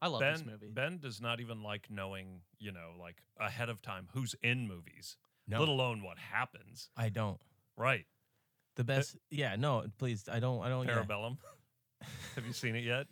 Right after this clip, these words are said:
Speaker 3: <laughs> I still haven't seen
Speaker 2: It's
Speaker 3: it.
Speaker 2: really good.
Speaker 3: I know, I really <laughs> wanted to see it.
Speaker 2: There's a lot of great actors in that movie. <laughs> I, I would love to tell you about a few of them and the cool stuff they do,
Speaker 3: <laughs>
Speaker 2: but I'm not gonna. So here's the thing.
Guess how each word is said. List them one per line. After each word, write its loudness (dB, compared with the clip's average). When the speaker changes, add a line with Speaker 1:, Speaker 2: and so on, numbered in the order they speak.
Speaker 3:
<laughs> -10
I 0
still -8
haven't -2
seen 0
Speaker 2:
It's 4
Speaker 3:
it. 2
Speaker 2:
really 2
good. 0
Speaker 3:
I 4
know, 4
I 8
really 6
<laughs> -4
wanted 2
to -8
see -4
it. 0
Speaker 2:
There's 4
a 8
lot 8
of 0
great 0
actors -2
in -12
that -12
movie. -8
<laughs> -2
I, 2
I 4
would 2
love 0
to -4
tell 0
you -2
about -2
a -4
few -6
of -6
them -2
and 0
the -2
cool -6
stuff -2
they 0
do, -4
Speaker 3:
<laughs> 4
Speaker 2:
but 2
I'm 2
not 0
gonna. 0
So 4
here's 2
the -4
thing. -4